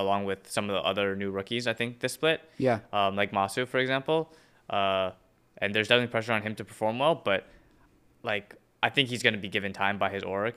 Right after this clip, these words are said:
Speaker 1: I think they
Speaker 2: Mm-hmm.
Speaker 1: have, have a lot of faith in him, and
Speaker 2: Yeah.
Speaker 1: I think they should, right? I think,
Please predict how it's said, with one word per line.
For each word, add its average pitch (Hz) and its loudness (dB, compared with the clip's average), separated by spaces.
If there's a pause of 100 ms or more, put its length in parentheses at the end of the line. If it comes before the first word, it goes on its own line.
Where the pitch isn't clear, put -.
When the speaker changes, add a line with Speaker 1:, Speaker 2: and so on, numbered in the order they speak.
Speaker 1:
I 104 -4
think 107 -4
they 104 2
Speaker 2:
Mm-hmm. 120 4
Speaker 1:
have, 98 -2
have 101 -4
a - -2
lot 101 2
of 95 -10
faith 98 -4
in 110 -4
him, 127 -2
and 95 -4
Speaker 2:
Yeah. 104 -2 (140)
Speaker 1:
I 104 -12
think - -8
they 101 -6
should, 110 2
right? 101 0
I - -8
think, 95 -12